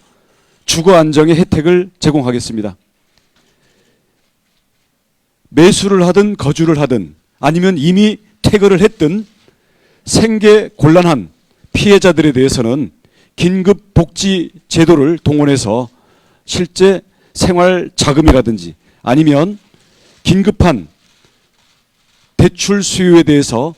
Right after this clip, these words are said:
신용 대출을 지원하는 이런 골자로 잡았습니다. 첫째, 임차주택 낙찰에 대한 지원입니다. 이미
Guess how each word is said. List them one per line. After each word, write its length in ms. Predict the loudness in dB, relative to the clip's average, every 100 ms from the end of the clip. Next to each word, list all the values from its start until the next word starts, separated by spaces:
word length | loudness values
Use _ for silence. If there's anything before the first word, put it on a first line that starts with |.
| _
신용 420 | -6 -4 -2 -2
대출을 440 | -2 -4 -2 -2 -2
지원하는 600 | 0 2 2 0 -2 -4 2 2
이런 200 | 4 0
골자로 640 | 2 0 2 0 0 0 _ _ _ -20 -12
잡았습니다. 640 | -6 -6 -8 -10 -12 -16 _ _ _ _ _ _ _ _ _ _ _ _ -4
첫째, 520 | -4 0 0 -2 -6
임차주택 800 | -4 -4 -2 -4 -4 -2 -2 -2
낙찰에 440 | -6 -4 -2 0 2
대한 220 | 2 0
지원입니다. 640 | 0 0 2 -2 -4 -8 _ _ _ _ _ _ _ _ _ _
이미 580 | -2 2 4 2 0 -8